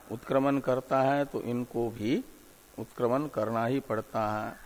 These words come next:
इसलिए बृहदारण्यक में कहा, उत्क्रामंतम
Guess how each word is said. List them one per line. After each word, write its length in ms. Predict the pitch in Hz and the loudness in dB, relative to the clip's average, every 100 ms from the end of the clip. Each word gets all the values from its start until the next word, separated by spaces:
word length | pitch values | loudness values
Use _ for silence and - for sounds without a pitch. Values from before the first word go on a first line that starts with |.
| - - - - | -16 -16 -14 -12
इसलिए 240 | 120 135 | 0 2
बृहदारण्यक 720 | 127 127 127 120 123 131 123 - | 4 4 6 6 6 2 0 0
में 140 | 123 | -2
कहा, 400 | 117 110 123 160 233 - - - - - - - - - - - - - - - - - | 0 0 2 2 -2 -14 -20 -20 -20 -20 -20 -20 -20 -20 -20 -20 -20 -20 -20 -20 -20 -12
उत्क्रामंतम 1120 | 113 - - 139 139 131 127 123 143 147 147 | -12 -10 2 6 6 4 0 0 0 0 -2